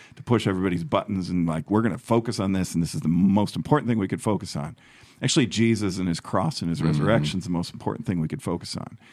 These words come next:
Speaker 1: There are two traditional teachings here that I think are important to point out. S-, for eighteen plus centuries, every, every Christian and scholar and teacher read this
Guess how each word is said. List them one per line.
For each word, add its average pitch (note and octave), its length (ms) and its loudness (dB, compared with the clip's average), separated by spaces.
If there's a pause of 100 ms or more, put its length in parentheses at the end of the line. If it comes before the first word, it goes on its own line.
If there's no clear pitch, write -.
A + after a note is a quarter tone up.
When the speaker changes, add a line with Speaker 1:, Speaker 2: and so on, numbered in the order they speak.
(880)
Speaker 1:
There C3 160 6
are B2 80 6
two F3+ 360 2
traditional A#2+ 720 4 (100)
teachings G#2 580 0
here D#2 400 -2 (140)
that G2+ 160 0
I G2+ 80 2
think A#2 240 0
are G#2+ 80 2
important G2 420 -2
to - 60 -6
point F#2 280 -2
out. - 280 -4 (480)
S-, - 280 -8 (120)
for A2+ 240 4
eighteen C#3+ 420 4
plus A#2 240 2
centuries, G#2+ 600 2
every, G#2 600 2 (640)
every G#2 520 2 (360)
Christian F2 640 2 (220)
and F#2 220 0
scholar F2+ 480 2
and E2 220 -2
teacher E2+ 600 0
read F2+ 280 0
this F2 380 -2